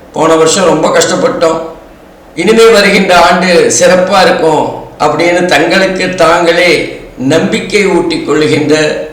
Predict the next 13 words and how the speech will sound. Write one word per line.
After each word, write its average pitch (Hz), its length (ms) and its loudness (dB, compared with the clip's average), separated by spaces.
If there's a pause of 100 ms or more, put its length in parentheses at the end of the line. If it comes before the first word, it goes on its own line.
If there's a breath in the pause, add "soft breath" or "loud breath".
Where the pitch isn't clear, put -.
(100)
ஒரு 127 520 -2 (1500)
சம்பவமும் 156 840 0
நடக்கும். - 420 -12 (1800)
ஆனா, 202 180 -2
பெரும்பாலானவர்கள் 220 1080 4
என்ன 170 180 2
பண்ணுவாங்கன்னா, 165 680 2
எவ்வளவு 165 420 0
பேர் 202 280 -2
கோவிலுக்கு 190 600 0
போறாங்களோ, 165 420 2
அதே 180 300 2
அளவுக்கு 165 840 0